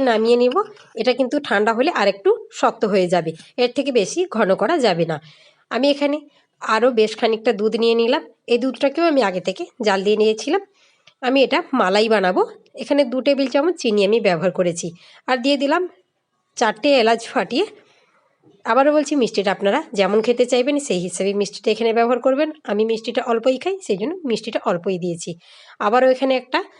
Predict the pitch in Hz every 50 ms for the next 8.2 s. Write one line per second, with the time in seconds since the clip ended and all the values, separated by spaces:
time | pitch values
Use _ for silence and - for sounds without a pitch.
0 | _ _ - 311 302 - - - 214 220 208 220 214 233 240 226 208 202 202 202
1 | 208 208 202 214 220 - 208 180 180 226 202 214 220 226 220 226 - - - -
2 | 180 180 175 175 180 180 247 320 311 - 214 180 170 165 262 254 196 - - 180
3 | 170 - 349 392 370 277 214 170 - - - 190 170 170 170 165 170 165 - _
4 | _ _ _ _ _ _ _ _ - - 240 247 269 277 254 233 240 226 240 240
5 | - 262 339 370 330 240 190 208 214 185 262 330 440 - - - - _ _ -
6 | 226 214 220 214 220 - 240 233 254 247 240 214 190 - - 226 330 370 349 -
7 | 240 208 196 - 214 196 208 196 202 185 180 254 381 - - - - - _ -
8 | 214 214 220